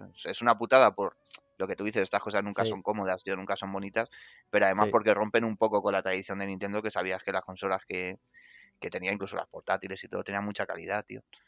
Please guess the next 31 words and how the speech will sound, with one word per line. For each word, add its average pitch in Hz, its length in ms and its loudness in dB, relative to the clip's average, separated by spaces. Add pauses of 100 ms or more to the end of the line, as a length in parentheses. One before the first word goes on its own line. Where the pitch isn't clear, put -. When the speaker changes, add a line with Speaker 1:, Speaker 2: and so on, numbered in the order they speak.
(320)
Speaker 1:
Así 107 260 -6
Speaker 2:
Ujú. 110 40 -8
Speaker 1:
que 107 120 0
es 107 120 -8
un, 98 340 -8
es - 60 -16
un 113 80 -14
poco 104 140 -6
una 90 120 -4
putadilla, 98 480 -8
sí. 113 120 -12
Pero 98 160 -4
bueno, 117 180 0 (100)
yo, 110 180 6
yo 123 280 8
lo 127 80 4
entiendo, 113 260 2
estoy 104 180 -4
contigo, 101 380 -4
tío. 101 160 -4
No 101 80 -6
me 101 80 -2
gusta, 104 320 -2
pero 92 320 -2
es 87 80 -4
razonable. 95 480 -10
Es 87 120 -10
que 90 180 -4
es 90 100 -8
muy, 95 360 -8 (460)
Speaker 2:
Hmm. 117 140 -6